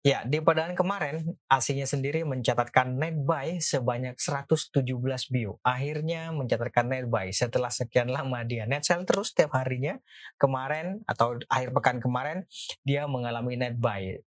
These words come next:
Meskipun ya hanya seratus tujuh belas gitu ya, tapi ya cukup lah,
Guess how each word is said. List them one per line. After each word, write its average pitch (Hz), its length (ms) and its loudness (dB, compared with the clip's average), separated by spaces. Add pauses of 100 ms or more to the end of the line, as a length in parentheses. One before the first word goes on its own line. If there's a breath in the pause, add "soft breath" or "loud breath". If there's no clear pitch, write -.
(240)
Meskipun 196 880 2
ya 110 240 -2
hanya 117 320 -2
seratus 131 480 0
tujuh 110 240 0
belas 120 240 -2
gitu 104 160 -2
ya, 98 80 -4
tapi 131 400 -2
ya 104 80 -6
cukup 101 480 -4
lah, 92 80 -8